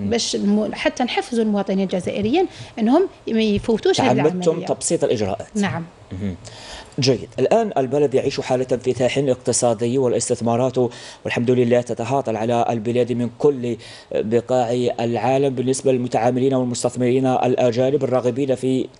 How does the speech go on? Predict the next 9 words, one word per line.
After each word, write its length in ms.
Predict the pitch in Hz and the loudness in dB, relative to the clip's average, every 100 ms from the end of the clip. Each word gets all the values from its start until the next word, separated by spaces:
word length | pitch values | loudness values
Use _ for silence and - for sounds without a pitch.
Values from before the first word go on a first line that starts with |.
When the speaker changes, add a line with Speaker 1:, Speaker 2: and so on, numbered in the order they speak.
| _ | _
Speaker 1:
تسجيل 460 | - 127 120 165 127 | -2 0 2 2 2
علاماتهم 520 | 104 113 120 131 120 | 0 0 0 0 -2
التجارية، 640 | 117 120 120 117 117 120 110 - - | -2 0 2 2 2 0 0 -10 -14
هل 240 | 113 123 147 | -2 0 2
هم 140 | 147 | 0
معنيون 460 | 139 123 131 131 135 | 0 0 2 2 2
بنفس 260 | 123 120 | -2 -4
الإجراءات، 560 | 120 113 117 - 135 - | -4 0 2 2 0 0
أستاذة؟ 520 | 101 95 92 87 90 | -2 -2 -6 -12 -14